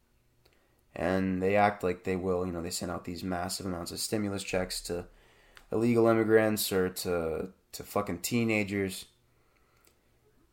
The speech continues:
But to the American citizens that actually really could use assistance, they don't send that help out.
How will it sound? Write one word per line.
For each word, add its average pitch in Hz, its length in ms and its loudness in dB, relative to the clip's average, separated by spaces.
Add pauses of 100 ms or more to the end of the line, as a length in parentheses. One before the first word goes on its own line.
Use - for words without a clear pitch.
(140)
But 85 240 -4
to 87 420 -6 (160)
the 95 200 -6 (340)
American 104 360 0
citizens 98 460 0
that 95 120 2
actually 95 320 0
really 98 320 0
could 98 260 -4
use 98 440 -4
assistance, - 840 -6
they 90 100 -6
don't 85 340 -6
send 82 300 -8
that 85 120 -8
help 87 220 -10
out. - 240 -8